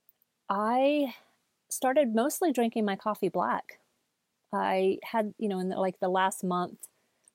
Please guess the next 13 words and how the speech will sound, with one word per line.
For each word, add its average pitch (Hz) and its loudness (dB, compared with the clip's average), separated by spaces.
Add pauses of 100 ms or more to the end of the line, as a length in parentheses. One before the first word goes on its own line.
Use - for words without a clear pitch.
(120)
before 185 0
I 170 4
went 170 0
no 170 -2
coffee, 185 0
I 165 2
was 170 0 (240)
drinking 180 -4
it - -10
with 165 -6
creamer 185 -2
again, 160 -4
I, 165 -6